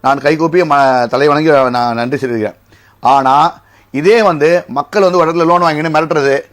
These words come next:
"ஏங்க எங்க இயக்கத்துல கூப்பிடுவாங்க, என் கட்சியை கூப்பிடுவாங்க, அவங்களை நீ எப்படி பேசுவ, அவங்களை வீடியோ எடுத்து மிரட்டுறது?" அப்ப அந்த வேலை செய்யறவனும் மக்கள் இல்லையா?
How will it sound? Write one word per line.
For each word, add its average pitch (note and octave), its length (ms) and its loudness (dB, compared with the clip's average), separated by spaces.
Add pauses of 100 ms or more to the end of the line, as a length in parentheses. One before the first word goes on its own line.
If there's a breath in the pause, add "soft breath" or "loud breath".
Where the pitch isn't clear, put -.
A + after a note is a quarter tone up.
(280 soft breath)
"ஏங்க D3 420 0
எங்க D#3 200 -4
இயக்கத்துல E3 320 0
கூப்பிடுவாங்க, D3 280 0
என் C3+ 80 -4
கட்சியை D#3 280 0
கூப்பிடுவாங்க, D#3 240 2
அவங்களை D#3+ 260 0
நீ D#3+ 80 -2
எப்படி D#3+ 240 -2
பேசுவ, D3+ 300 0
அவங்களை D3 120 -2
வீடியோ E3 220 2
எடுத்து C#3+ 200 -2
மிரட்டுறது?" C#3 340 -4 (260 soft breath)
அப்ப D3 200 -2
அந்த C#3 120 -2
வேலை F3 200 0
செய்யறவனும் F3 220 -2
மக்கள் D3+ 220 -4
இல்லையா? A#2 400 -4